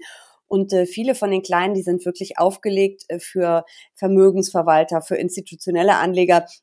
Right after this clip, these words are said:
die halt ihr Portfolio, äh, ihr Depot,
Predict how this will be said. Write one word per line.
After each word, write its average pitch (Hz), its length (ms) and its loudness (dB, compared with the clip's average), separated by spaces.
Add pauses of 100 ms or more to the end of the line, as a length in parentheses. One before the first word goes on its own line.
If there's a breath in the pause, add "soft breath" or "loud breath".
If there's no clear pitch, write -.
die 180 180 -2
halt 180 200 0
ihr 220 180 0
Portfolio, 196 880 0 (260 loud breath)
äh, 175 180 -2
ihr 196 240 4
Depot, 214 720 2